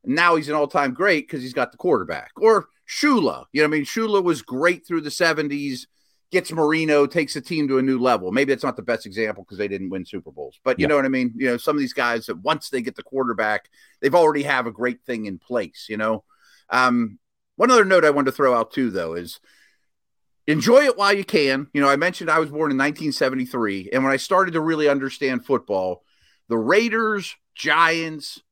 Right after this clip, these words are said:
Speaker 1: Dolphins, and Washington were all winning a lot of games. Parcells, Shula, Madden, Flores, Gibbs.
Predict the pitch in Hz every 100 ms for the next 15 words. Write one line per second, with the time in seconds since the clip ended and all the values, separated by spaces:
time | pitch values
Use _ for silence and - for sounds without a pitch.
0 | _ - 147 160 156 165 151 147 139 -
1 | - _ _ _ _ - 139 131 143 131
2 | - 104 98 104 98 95 - _ _ _
3 | - 170 185 180 165 135 _ _ _ 147
4 | 247 233 190 156 165 160 120 131 107 85
5 | - - 143 - 156 127 104 95 - 151
6 | 139 123 110 95 90 98 135 143 127 117
7 | 98 - 151 139 135 120 110 104 92 92
8 | - 147 139 101 87 -